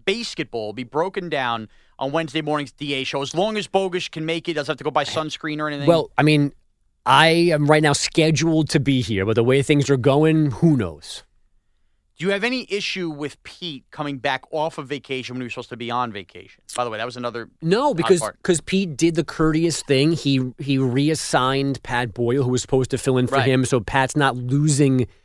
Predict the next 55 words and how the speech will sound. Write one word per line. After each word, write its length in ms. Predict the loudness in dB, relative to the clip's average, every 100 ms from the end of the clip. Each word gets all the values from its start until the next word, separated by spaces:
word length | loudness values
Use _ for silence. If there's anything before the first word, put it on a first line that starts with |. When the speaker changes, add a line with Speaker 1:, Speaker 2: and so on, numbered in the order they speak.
| _ -2
Speaker 2:
any 180 | 0 4
money. 240 | 4 4
I 60 | 4
do, 200 | 4 4
though. 300 | 4 4 2 -6 -4
Speaker 1:
People 320 | -2 0 0
have 120 | 2
asked, 280 | 2 0 0
by 140 | -2
the 80 | 0
way, 160 | -4 -6
people 300 | -6 -4 -2
have 100 | -2
asked 200 | -4 -8
on 60 |
Twitch, 240 | -10 -10 -10
I 80 |
thought 240 | -4 -2 -4
Pete 220 | -10 -12
was 160 | -4 -2
out. 180 | -2 2
Speaker 2:
Yeah. 260 | 2 2 -2
Speaker 1:
Pete 420 | -12 -10 -10 -8
has 220 | -8 -10 -6
taken 380 | -6 -6 -8
days 340 | -6 -4 -6 -4
back 360 | -2 -2 -4 -6
and 160 | -8
reorchestrated 720 | -6 -8 -8 -8 -10 -8 -8 -6
a 20 |
vacation 500 | -8 -6 -8 -10 -12
for 160 | -14
two 240 | -14 -12 -12
weeks 280 | -10 -10 -10
from 160 | -8
now. 400 | -4 -2 -4 -6 -12 -20 -20 _ -6
Um, 580 | -2 -2 -2 -6 -12 -8
just 300 | -4 -4 -4
some 160 | -8 -8
stuff 420 | -6 -4 -4 -6
between 360 | -14 -10 -8
who 120 | -8 -8
he 80 |
was 140 | -10 -8
visiting, 320 | -8 -8 -8
North 160 | -8 -4
Carolina, 360 | -4 -2 -4
whatever. 280 | -4 -6 -6
Just, 200 | -10 -10
it 160 | -12 -8
didn't 220 | -8 0
work 60 |
Speaker 2:
Right. 180 | 0 0
Speaker 1:
out. 300 | -2 -4 -6
So 260 | -10 -12